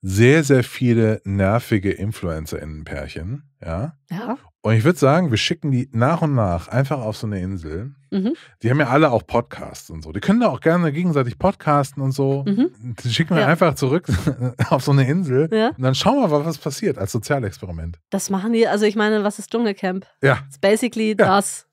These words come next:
Speaker 1: Ja.
Speaker 2: Nur
Speaker 1: Aber
Speaker 2: ohne
Speaker 1: länger.
Speaker 2: Pärchen.
Speaker 1: Aber ich hätte gern ein paar Jahre so.
Speaker 2: Ach so, oh.
Speaker 1: Ja, ja, ja.
Speaker 2: Okay.
Speaker 1: So, äh, und dann können die gerne Content machen. Ich stell denen auch irgendwie für eine geile fünf G Antenne dahin.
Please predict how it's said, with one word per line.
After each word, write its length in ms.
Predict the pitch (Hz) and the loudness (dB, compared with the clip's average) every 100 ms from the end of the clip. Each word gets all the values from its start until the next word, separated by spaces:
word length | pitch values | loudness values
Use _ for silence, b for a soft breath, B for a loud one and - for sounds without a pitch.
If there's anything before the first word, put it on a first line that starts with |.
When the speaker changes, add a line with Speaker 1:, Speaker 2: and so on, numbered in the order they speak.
| _ | _
Speaker 1:
Ja. 180 | 131 113 - B | -4 -4 -8 B
Speaker 2:
Nur 160 | 208 233 | 2 4
Speaker 1:
Aber 60 | 170 | 6
Speaker 2:
ohne 100 | 165 | 6
Speaker 1:
länger. 160 | 202 | 6
Speaker 2:
Pärchen. 400 | 247 - 185 175 | 4 2 -2 -4
Speaker 1:
Aber 240 | 131 151 147 | 2 2 2
ich 240 | 151 139 | 0 2
hätte 140 | 175 | 2
gern 120 | 185 160 | 2 -2
ein 40 | |
paar 100 | 139 | 0
Jahre 460 | 151 143 143 85 78 | 2 2 0 -4 -8
so. 120 | 80 | -8
Speaker 2:
Ach 100 | - | -8
so, 400 | - - 240 202 - | -8 -8 -6 -8 -4
oh. 160 | 180 185 | -2 4
Speaker 1:
Ja, 100 | 143 | 6
ja, 200 | 151 123 | 6 4
ja. 300 | 104 80 87 | 0 -2 -10
Speaker 2:
Okay. 280 | _ _ - _ | _ _ -20 _
Speaker 1:
So, 180 | 120 143 | 0 0
äh, 580 | 131 - 143 - _ | -2 -12 -14 -18 _
und 360 | 135 135 135 139 | -8 -4 0 2
dann 320 | 147 156 143 | 2 0 -6
können 160 | - 170 | -2 -2
die 80 | 156 | 2
gerne 260 | 156 160 | 0 0
Content 340 | 151 196 190 151 | 0 -2 -2 -2
machen. 200 | 143 151 | -2 -2
Ich 180 | 135 - | -4 0
stell 180 | 143 160 | 0 2
denen 120 | 156 | 0
auch 140 | 139 | -2
irgendwie 220 | 139 131 | -4 -2
für 160 | 123 135 | -2 -4
eine 200 | 123 120 120 | -4 -6 -2
geile 220 | 139 139 | 2 2
fünf 240 | 139 123 | 0 -2
G 140 | 156 165 | 0 2
Antenne 320 | 147 143 139 | 2 2 2
dahin. 380 | 131 131 135 | 2 2 0